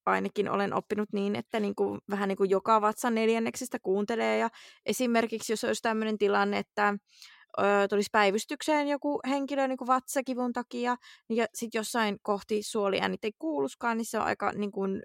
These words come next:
iso merkki siitä, että siellä voisi olla esimerkiksi suolitukous, tai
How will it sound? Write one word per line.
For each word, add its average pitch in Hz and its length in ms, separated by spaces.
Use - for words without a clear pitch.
iso 202 200
merkki 196 360
siitä, 190 380
että - 140
siellä 175 220
voisi 202 220
olla 82 140
esimerkiksi - 480
suolitukous, 269 1000
tai 247 200